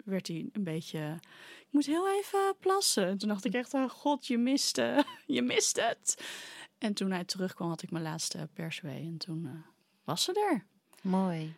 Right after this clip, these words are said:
Speaker 1: Dus het was echt, eh, ja, bizar snel. En, eh, ik mo-, ik, ja, ik vond het wel zo snel gaan dat het dan echt, ineens was daar een baby. En, ehm, eh,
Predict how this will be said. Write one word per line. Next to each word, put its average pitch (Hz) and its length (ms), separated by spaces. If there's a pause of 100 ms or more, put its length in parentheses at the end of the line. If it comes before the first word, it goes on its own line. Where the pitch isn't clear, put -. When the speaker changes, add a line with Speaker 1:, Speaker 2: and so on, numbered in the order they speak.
Speaker 1:
Dus 208 160
het 208 120
was 202 220
echt, - 380
eh, 165 680 (460)
ja, 135 280
bizar 160 440
snel. 151 560
En, 151 260
eh, 151 380
ik 185 160
mo-, 190 140
ik, - 180
ja, 175 200
ik 147 140
vond 185 220
het 175 120
wel 214 440 (600)
zo 190 340
snel 262 380
gaan 247 320
dat 262 120
het 196 100
dan 202 160
echt, - 360 (300)
ineens 208 360
was 196 180
daar 202 160
een 190 100
baby. 185 580
En, 175 260
ehm, 160 340 (540)
eh, 180 540